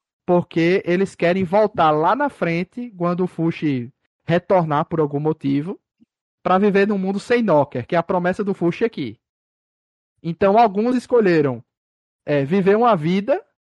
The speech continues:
outros escolheram voltar quando ele voltasse,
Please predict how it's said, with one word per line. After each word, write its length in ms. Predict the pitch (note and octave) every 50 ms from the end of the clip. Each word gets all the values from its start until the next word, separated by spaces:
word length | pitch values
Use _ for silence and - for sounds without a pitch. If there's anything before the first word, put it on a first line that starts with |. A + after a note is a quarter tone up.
| _ _ _ _ _ _ _
outros 340 | F3 F#3 G#3 A3 A3+ A3 G3
escolheram 560 | G#3 G3+ - - G#3 G3 F3+ F3+ F#3+ G3 G3
voltar 580 | F3+ F3 G#3+ A3+ G#3+ G#3 _ - F3 F3+ G3 G3+
quando 400 | _ - F#3 F3 F3+ F#3+ F#3+ G3+
ele 120 | G3+ G#3+
voltasse, 680 | F#3+ G#3 A3+ B3 - - C#3+ C3 B2 - - - C#3+